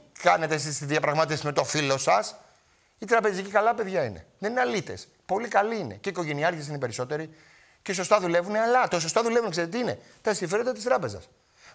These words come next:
Μα γίνεται, δεν το καταλαβαίνετε; Αν ο καθένας εκεί πέρα που ερχόταν και σ-, και του λέγατε εσείς τον πόνο του, τον πίστευε και έκοβε δύο, τρία, πέντε, δέκα, πενήντα, εκατό χιλιάρικα στην υπόθεση,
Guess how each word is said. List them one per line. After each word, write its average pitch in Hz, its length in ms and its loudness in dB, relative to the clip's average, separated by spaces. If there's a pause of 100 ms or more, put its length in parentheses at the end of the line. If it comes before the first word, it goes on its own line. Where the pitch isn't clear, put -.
Μα 254 120 10
γίνεται, 208 420 2
δεν 214 80 0
το 214 80 4
καταλαβαίνετε; 175 680 2 (320)
Αν 220 200 8
ο 233 60 4
καθένας 208 400 2
εκεί 180 140 -4
πέρα 208 180 4
που 196 80 0
ερχόταν 196 300 2
και 170 120 -2
σ-, 147 100 -4 (260)
και - 100 -10
του 165 100 0
λέγατε 202 220 4
εσείς 190 120 -2
τον 180 120 0
πόνο 202 160 2
του, 165 120 -10
τον 156 160 0
πίστευε 165 420 2 (220)
και 220 100 4
έκοβε 208 220 4
δύο, 180 180 2
τρία, 214 220 4
πέντε, 190 220 2
δέκα, 180 240 2
πενήντα, 185 200 0
εκατό 180 220 0
χιλιάρικα 185 480 2 (180)
στην 175 200 -2
υπόθεση, 170 460 0